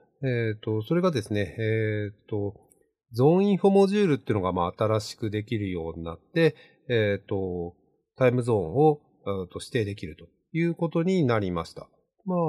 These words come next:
あ、今、今のPythonというか、まあ、Python スリーからだと思いますが、えーと、タイムゾーンが入ってるデータタイムと、はい、タイムゾーンが入ってないデータタイムの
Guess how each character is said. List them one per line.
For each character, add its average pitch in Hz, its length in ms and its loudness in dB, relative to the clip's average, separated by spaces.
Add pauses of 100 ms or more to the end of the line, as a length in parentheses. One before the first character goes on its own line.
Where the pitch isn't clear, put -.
(100)
あ、 127 40 -2
今、 160 340 0 (340)
今 185 200 -2
の 131 80 0
Python 104 320 -2
と 95 80 -4
い - 0 -
う - 20 -4
か、 95 60 -4
ま 110 180 -2
あ、 147 40 0
Python 160 220 0
ス - 160 -6
リ 180 140 -8
ー 170 40 -8
か 135 100 -4
ら 117 80 0
だ 104 80 -2
と 101 160 -14
思 101 80 -4
い - 20 -4
ま 92 140 -6
す - 140 -16
が、 123 260 4 (480)
え 135 580 2
ー - 40 -20
と、 127 100 -2
タ 165 140 4
イ 175 40 8
ム 196 80 4
ゾ 220 100 8
ー - 20 10
ン - 20 6
が 143 80 8
入 160 100 4
っ - 40 -6
て 147 60 4
る 117 80 2
デ 113 100 4
ー - 40 4
タ 110 60 -16
タ 117 80 2
イ - 20 2
ム 98 60 -2
と、 98 80 -8
は 120 120 2
い、 123 60 -2
タ - 160 0
イ - 20 2
ム 147 80 4
ゾ 160 60 4
ー - 40 4
ン - 20 2
が 110 60 4
入 139 160 -2
っ - 20 -14
て - 120 -4
な 139 60 4
い 127 60 2
デ 107 120 2
ー - 40 -4
タ - 60 -20
タ 98 100 0
イ 92 40 -2
ム 87 80 -6
の 76 220 -8